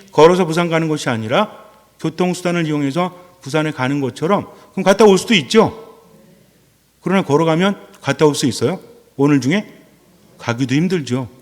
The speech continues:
이 차이는 엄청난 겁니다. 즉, 예수님께서 세상에 오셔서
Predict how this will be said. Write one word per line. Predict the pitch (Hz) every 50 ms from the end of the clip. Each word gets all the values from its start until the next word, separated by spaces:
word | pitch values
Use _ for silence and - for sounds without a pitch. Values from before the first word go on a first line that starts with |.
| _ _ _ _ _ _ _ _ _ -
이 | 170 180
차이는 | - - 202 196 - 208 196
엄청난 | 143 113 127 143 - 196 202 208 202 185
겁니다. | 165 143 120 104 98 95 95 -
즉, | - 202 202 135 - - - - - - - -
예수님께서 | 135 139 143 165 156 147 139 151 143 165
세상에 | 160 165 170 165 160
오셔서 | 135 113 110 123 123 113 117 110 120 131 123